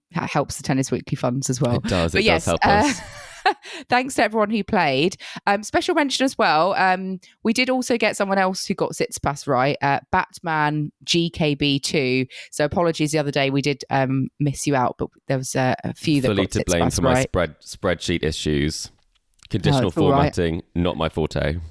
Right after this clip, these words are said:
Speaker 1: <laughs> And just out of us three, um, we did have to, you know, we do have a slam spoon of shame that's got to be passed on to the next person.
Speaker 2: Doesn't have to be passed on, does it, Kim?
Speaker 1: Uh, I think, I think
Speaker 2: I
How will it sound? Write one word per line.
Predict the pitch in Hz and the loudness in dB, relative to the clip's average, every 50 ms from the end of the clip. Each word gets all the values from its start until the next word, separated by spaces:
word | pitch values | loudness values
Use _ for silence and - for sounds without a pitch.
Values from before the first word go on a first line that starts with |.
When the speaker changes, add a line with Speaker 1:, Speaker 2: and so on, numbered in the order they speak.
| - - - | -6 -2 0
Speaker 1:
<laughs> | 269 262 220 190 156 156 247 240 - - - 240 - - 196 208 - - - - - - - - 247 - | 2 2 2 0 0 0 0 0 0 0 -2 0 0 0 -2 -2 -2 -4 -10 -10 -8 -8 -8 -4 0 0
And | 247 254 | 0 0
just | - 403 - - | 0 -2 0 2
out | 311 349 330 | 2 4 4
of | 262 240 - | 2 2 2
us | - 180 190 - - | 0 -2 -2 -4 -6
three, | - - 185 151 147 147 151 170 185 185 - - - - - - | -2 0 2 2 4 4 2 2 0 -2 -6 -12 -18 -18 -8 -2
um, | - 202 208 208 202 208 208 208 208 - - - - | 2 2 4 4 2 0 -2 -4 -4 -6 -8 -6 0
we | - 247 247 | 2 2 2
did | 247 262 262 | 2 0 -2
have | 269 262 262 247 - | 0 -2 -2 -2 -2
to, | - 254 226 214 208 202 196 165 - | 0 2 2 4 4 4 4 2 2
you | 226 | 2
know, | 208 175 | 2 2
we | 170 180 | 2 2
do | 202 214 220 | 2 2 2
have | 233 214 | 2 0
a | 220 | 0
slam | - - 208 196 190 190 196 | 0 0 2 2 2 0 -2
spoon | 196 - - 185 175 170 | -4 -2 0 0 0 0
of | 170 | 0
shame | - - 175 156 143 143 147 | 0 2 2 2 2 2 2
that's | 156 139 - | 0 0 0
got | - 175 - - | -2 -2 -4 -4
to | - | -6
be | - 170 160 156 147 - _ - | -2 0 0 0 0 -2 _ -6
passed | - - 175 165 156 160 - - - | -2 0 0 0 0 -2 -6 -6 -2
on | - 147 160 151 143 147 156 165 180 - - | -2 0 0 0 0 0 -2 -2 -2 -4 -4
to | - - 165 156 | -2 0 0 2
the | 156 156 | 2 0
next | 156 143 - _ - - - - - | 0 -2 -4 _ -10 -12 -12 -10 -4
person. | - 185 165 156 165 170 - - 135 87 101 127 147 160 | -2 0 2 2 2 2 0 0 -2 -2 -2 -2 0 0
Speaker 2:
Doesn't | 160 120 113 - 98 | 0 0 0 -2 -2
have | 104 104 101 - | -2 -4 -4 -4
to | - - | -4 -4
be | 92 90 | -4 -2
passed | - - 87 87 90 - - | -2 0 -2 -2 -2 -2 -2
on, | 87 90 82 | -2 -2 -2
does | - 95 - | -2 -2 -4
it, | - - - | -4 -8 -6
Kim? | - - - 117 131 - - - - - - - - - - | -6 -6 -4 -6 -6 -8 -6 -6 -6 -6 -6 -8 -10 -4 -2
Speaker 1:
Uh, | 190 196 190 190 190 190 | 2 2 4 4 4 2
I | 214 | 2
think, | 220 - 320 - - _ _ _ _ - | 2 0 -2 -4 -4 _ _ _ _ -4
I | 320 | 0
think | - 453 | 2 2
Speaker 2:
I | 302 | 2